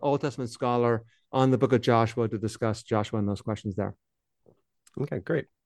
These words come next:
Speaker 1: Yeah.
Speaker 2: And then next week, we'll continue figuring out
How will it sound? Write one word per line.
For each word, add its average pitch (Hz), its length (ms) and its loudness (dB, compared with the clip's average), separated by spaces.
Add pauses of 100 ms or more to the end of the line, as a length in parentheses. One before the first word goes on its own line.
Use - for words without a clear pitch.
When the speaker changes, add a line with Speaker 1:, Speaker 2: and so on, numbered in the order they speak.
(140)
Speaker 1:
Yeah. 143 60 -6 (200)
Speaker 2:
And 104 160 6
then 92 100 4
next 92 220 2
week, 90 140 0 (100)
we'll 87 320 6 (160)
continue 90 420 2
figuring 87 400 4
out 85 160 2